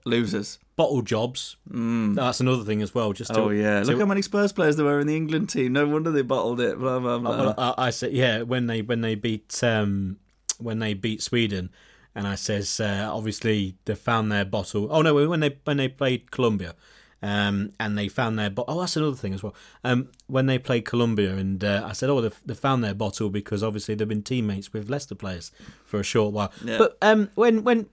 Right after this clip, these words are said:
Speaker 2: when Mahrez didn't step up, Mahrez, <laughs> when Vardy didn't step up to take the penalty, um, because he'd obviously done his groin.
Speaker 1: But didn't realise until after, like, the public didn't, did we?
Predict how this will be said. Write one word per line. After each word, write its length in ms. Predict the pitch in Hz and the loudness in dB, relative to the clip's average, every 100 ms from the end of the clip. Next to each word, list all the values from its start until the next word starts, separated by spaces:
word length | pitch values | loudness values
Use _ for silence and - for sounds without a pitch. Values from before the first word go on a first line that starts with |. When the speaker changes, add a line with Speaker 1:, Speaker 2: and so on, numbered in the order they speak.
| _ | _
Speaker 2:
when 220 | 185 202 | 4 6
Mahrez 440 | 208 202 143 110 - | 8 6 6 4 2
didn't 220 | 120 123 | -2 -2
step 260 | - 131 | -2 0
up, 180 | 147 - | 0 0
Mahrez, 360 | 101 78 - - - - _ - | -6 -8 -12 -14 -18 -20 _ -8
<laughs> 220 | - 123 - - - | -4 -4 -6 -4 2
when 180 | 165 | 4
Vardy 480 | 151 185 196 131 98 | 6 6 6 2 0
didn't 220 | 135 131 | 0 0
step 260 | - 139 131 | 0 0 4
up 160 | 139 - | 2 0
to 100 | 131 | -2
take 220 | 135 131 | 0 0
the 80 | 131 | 2
penalty, 600 | 151 123 - 90 90 - | 2 2 -2 -8 -8 -6
um, 300 | 123 113 113 | -2 0 0
because 300 | 101 123 131 | 0 2 2
he'd 160 | 120 123 | 4 2
obviously 240 | 107 120 | 0 -2
done 120 | 113 | 0
his 120 | 107 95 | 0 0
groin. 380 | 127 117 95 - _ | 2 4 2 -4 _
Speaker 1:
But 180 | 135 120 | -4 -2
didn't 220 | 131 131 | -2 0
realise 400 | 131 120 110 104 | 4 4 4 2
until 260 | 110 101 113 | 0 -2 -2
after, 360 | 113 - 92 95 - - | -2 -6 -8 -8 -12 -8
like, 280 | 113 107 | -6 -6
the 60 | 110 | -6
public 340 | 127 113 107 | -4 -4 -6
didn't, 240 | - 107 104 | -10 -8 -6
did 160 | 120 | -6
we? 180 | 107 107 | -6 -10